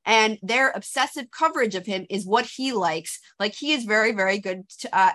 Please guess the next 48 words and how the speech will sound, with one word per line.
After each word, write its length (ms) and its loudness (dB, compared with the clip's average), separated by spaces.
and 240 0
they 120 2
are 120 4
very, 260 0
very 220 -2
good 220 -8
to 80 -10
him 340 -2
in 140 -8
that 140 -6
they 160 -2
cover 340 -2
him 160 -4
obsessively, 640 -4
which 180 -8
is 100 -10
what 240 -4
he 220 -8
wants. 400 -8
And 100 -2
so 280 0
I 120 0
do 200 0
think 280 -4
there's, 260 -2
like, 260 -2
you 100 -4
know, 140 -2
they, 220 -2
they 140 2
may 160 -4
be 140 -4
depressed 460 -4
Democrats 560 -4
lose. 240 -4
They 80 -6
think 180 -6
it's 120 -8
terrible 320 -4
for 100 -6
the 80 -6
company, 400 -8
com-, 280 -4
uh, 200 6
country, 420 -4
terrible 400 -4
for 80 -8
democracy. 800 0